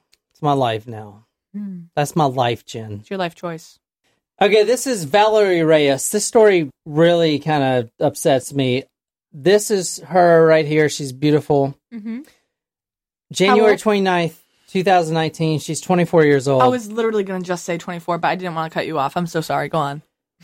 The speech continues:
Speaker 1: She worked at Barnes and Noble for two and a half years. At the, there's a Barnes and Noble that opened up in her area
Speaker 2: Mm-hmm.
Speaker 1: almost three years ago. She was from the beginning.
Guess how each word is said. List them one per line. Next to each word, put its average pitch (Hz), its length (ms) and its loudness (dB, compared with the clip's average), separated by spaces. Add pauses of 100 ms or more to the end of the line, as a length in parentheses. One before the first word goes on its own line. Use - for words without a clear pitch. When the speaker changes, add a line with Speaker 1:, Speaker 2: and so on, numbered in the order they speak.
(380)
Speaker 1:
She 269 340 0
worked 269 300 2
at 202 160 2
Barnes 190 300 2
and 190 80 0
Noble 165 340 2
for 160 120 0
two 175 220 2
and 165 100 2
a 156 60 2
half 151 260 0
years. 135 440 2 (160)
At 180 100 4
the, 196 260 0 (120)
there's 175 300 2
a 175 60 2
Barnes 196 280 0
and 202 80 0
Noble 185 300 2
that 156 200 2
opened 165 280 0
up 160 200 4
in 151 100 0
her 151 160 0
area 151 520 2 (420)
Speaker 2:
Mm-hmm. 196 260 -14 (260)
Speaker 1:
almost 147 360 0
three 160 140 2
years 147 240 2
ago. 147 260 2
She 160 220 -2
was 147 240 0
from 165 160 0
the 151 80 2
beginning. 127 480 -2